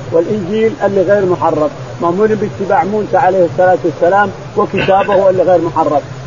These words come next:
مأمورين باتباع عيسى، آه، بالإنجيل اللي غير محرف، ولكن القرآن هيمن على اثنين،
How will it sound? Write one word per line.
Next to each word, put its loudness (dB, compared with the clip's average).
مأمورين 2
باتباع 2
عيسى، 2
آه، 4
بالإنجيل 0
اللي 2
غير 2
محرف، 0
ولكن 4
القرآن 2
هيمن 0
على 2
اثنين، -2